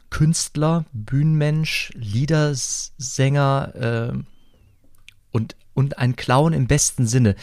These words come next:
Der hat, ich bin da mehrmals, also der ist echt aus einer anderen Generation, aber ich hab da mit zwei Freunden schon mir einige, äh, Auftritte angesehen und bin dafür auch bis, keine Ahnung, Bremen gefahren und wohin auch immer. Der schaffte das, binnen Sekunden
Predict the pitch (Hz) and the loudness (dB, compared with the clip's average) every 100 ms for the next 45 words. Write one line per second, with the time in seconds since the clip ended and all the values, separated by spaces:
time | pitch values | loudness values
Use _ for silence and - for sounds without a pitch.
0 | - - - 123 147 - - - - 143 | -10 -12 2 4 4 0 -10 -6 0 4
1 | 131 127 139 113 - 95 101 78 95 - | 6 4 4 2 0 -2 0 0 0 -2
2 | - 92 - 110 104 107 104 101 - 127 | -4 -4 0 0 2 2 0 0 2 4
3 | 98 92 101 123 - 113 113 - 107 - | 4 0 -2 -4 0 0 2 0 -4 0
4 | 110 107 120 131 147 139 - - - - | 0 2 2 2 2 -4 -6 -18 -18 -18
5 | - - 123 117 117 113 127 123 123 117 | -4 2 4 6 4 4 2 4 4 4
6 | 117 - - 107 - 131 - - - 139 | 2 -2 -4 -2 -2 -2 -4 -4 -2 0
7 | 143 131 127 113 123 135 - 117 110 113 | 0 2 2 2 2 2 2 0 0 -2
8 | - - 107 117 98 107 110 95 95 - | -6 -4 0 2 2 2 2 0 -4 -4
9 | 104 113 120 107 - 113 120 101 104 101 | 0 2 2 -2 -4 -4 -2 -2 0 0
10 | 123 107 120 151 - - - - - - | -2 -2 0 0 -2 -16 -20 -20 -20 -20
11 | _ _ 113 123 - - 190 202 - 127 | _ _ 4 4 2 -2 -2 0 2 2
12 | 147 - 147 180 156 156 - 214 233 220 | 2 4 6 6 4 2 2 4 6 6
13 | 123 95 | 6 4